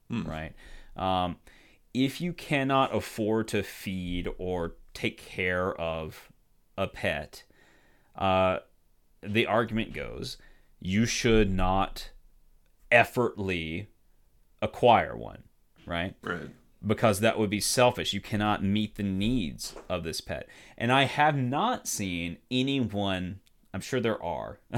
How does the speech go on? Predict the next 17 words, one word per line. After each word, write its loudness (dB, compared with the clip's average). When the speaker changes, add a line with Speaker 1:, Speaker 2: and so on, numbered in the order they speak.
Speaker 2:
<laughs> -14
but -2
I 8
at 0
least 0
haven't 0
seen -2
anyone 0
up 2
in 0
arms 0
about 0
that 4
kind -4
of -6
moral -10
judgment, -14